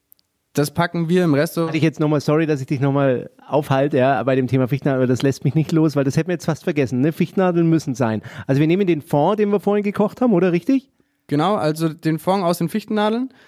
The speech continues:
Speaker 1: und den reduzieren wir, dass es wirklich schmeckt, wie wenn man in eine kleine Fichte reinbeißt, ähm, und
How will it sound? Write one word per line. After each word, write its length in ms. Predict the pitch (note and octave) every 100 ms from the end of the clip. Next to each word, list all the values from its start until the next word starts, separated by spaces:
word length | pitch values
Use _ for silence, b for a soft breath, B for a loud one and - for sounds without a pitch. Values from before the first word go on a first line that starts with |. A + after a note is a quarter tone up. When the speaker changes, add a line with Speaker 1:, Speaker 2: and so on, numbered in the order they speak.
| b b
Speaker 1:
und 380 | D3+ D#3+ D3+ -
den 340 | E3+ F#3 F#3 -
reduzieren 560 | C#3+ E3 E3 - G#3+
wir, 80 | G#3+
dass 140 | F#3 E3+
es 120 | E3
wirklich 340 | F#3 G3 F3+
schmeckt, 320 | - E3+ F#3 E3+
wie 120 | E3
wenn 100 | E3+
man 120 | E3+
in 60 | E3
eine 180 | D#3+
kleine 260 | D3+ D#3+ D#3
Fichte 320 | - F#3 F3+
reinbeißt, 640 | D#3+ E3 F3 E3 G3 - _ b b b b
ähm, 400 | C#3 D3+ D#3+ D#3 - _ _
und 300 | - D#3 D#3+